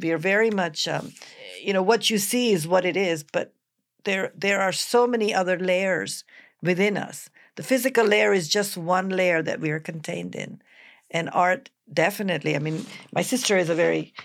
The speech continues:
famous artist, and, you know, and sh-, it's not for me creating art. I'm, I'm a writer, but it's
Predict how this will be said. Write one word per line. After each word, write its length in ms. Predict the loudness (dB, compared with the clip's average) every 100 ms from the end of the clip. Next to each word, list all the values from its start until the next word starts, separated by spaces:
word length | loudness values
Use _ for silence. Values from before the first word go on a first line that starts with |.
| -16
famous 320 | -4 -4 0
artist, 460 | 0 2 2 -2 -4
and, 260 | -2 -2 -4 -10
you 100 | -10
know, 120 | -10 -10 -10 -10 -8
and 220 | -4 -4 -2
sh-, 160 | -6 -6
it's 160 | -6 2
not 200 | 2 2
for 140 | 0
me 260 | 0 0 0
creating 440 | 0 0 2 0
art. 240 | 0 0 0
I'm, 260 | -4 -4 -6
I'm 180 | -4 -2
a 60 |
writer, 400 | 0 2 2 0
but 240 | 0 -2 -2
it's 380 | -4 -8 -14